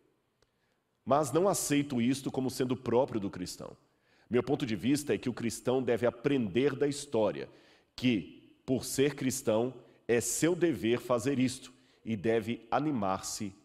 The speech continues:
a fazê-lo. doutor David Martin Lloyd Jones. Deixe-me dizer pra você uma coisa. Eu não terei tempo aqui para historiar todas as sete igrejas, mas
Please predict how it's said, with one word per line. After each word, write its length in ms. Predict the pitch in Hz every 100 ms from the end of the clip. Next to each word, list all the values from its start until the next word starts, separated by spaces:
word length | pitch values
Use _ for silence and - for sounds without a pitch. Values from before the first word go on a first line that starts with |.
| -
a 80 | 85
fazê-lo. 500 | 92 76 67 62 - _ _ _ -
doutor 380 | 92 110 101
David 440 | 87 120 135 143 147
Martin 380 | 104 101 101 110
Lloyd 320 | 98 92 92
Jones. 540 | 82 80 58 - - - _ _ - - - -
Deixe-me 300 | 180 214 160
dizer 260 | 120 95 107
pra 100 | 104
você 240 | 90 -
uma 160 | 80 80
coisa. 360 | - 58 - - _ _ _ _ _ _ _ _ _ -
Eu 100 | 131
não 180 | 151 180
terei 240 | 170 147
tempo 400 | 143 - 127 120
aqui 220 | 104 113
para 180 | 107 120
historiar 480 | 113 - 107 104 101
todas 500 | - - 135 143 135
as 100 | 117
sete 280 | - 107 117
igrejas, 500 | 92 113 113 82 78
mas 380 | 101 107 -